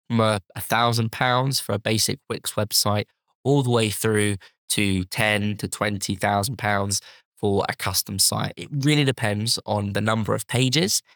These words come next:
and the functionality of the website. So if you are speaking to different website development ages, the first ages, agencies, the first question that they're gonna ask is, "How many pages is the website?"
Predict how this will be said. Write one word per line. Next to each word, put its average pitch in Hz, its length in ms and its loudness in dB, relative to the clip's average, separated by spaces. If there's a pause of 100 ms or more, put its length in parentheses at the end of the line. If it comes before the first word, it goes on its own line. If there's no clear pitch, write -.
(240)
and 120 320 0
the 113 120 -4
functionality 98 800 -2
of 92 80 -4
the 95 100 -4
website. 98 520 -4 (420)
So - 140 0
if 139 200 2
you 165 140 2
are 147 160 4
speaking 170 540 0
to 117 100 -4
different 107 320 -4
website 104 520 -2
development 101 440 -2
ages, 107 380 0
the 104 100 -2
first 143 500 0 (140)
ages, 120 460 0 (120)
agencies, 117 640 2 (240)
the 131 100 -2 (100)
first 175 280 4
question 131 320 0
that - 120 -2
they're 113 140 0
gonna 110 160 -2
ask 113 380 -2
is, 98 260 0 (200)
"How 120 160 0
many 104 180 -2
pages 95 400 -2
is 90 120 -2
the 92 100 -4
website?" 95 480 -4